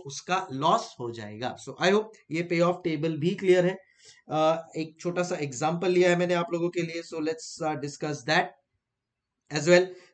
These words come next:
So market price is rupees forty three, ठीक है, केस वन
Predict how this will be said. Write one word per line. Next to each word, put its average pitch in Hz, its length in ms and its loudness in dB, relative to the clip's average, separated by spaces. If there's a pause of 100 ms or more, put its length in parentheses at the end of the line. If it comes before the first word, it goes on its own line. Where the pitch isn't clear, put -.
So 160 160 -4
market 196 400 0
price 196 320 0
is 175 120 -2
rupees 180 400 -6
forty 156 260 -4 (140)
three, 151 160 0 (520)
ठीक 147 120 -4
है, 165 80 2 (120)
केस 175 240 0
वन 156 140 -2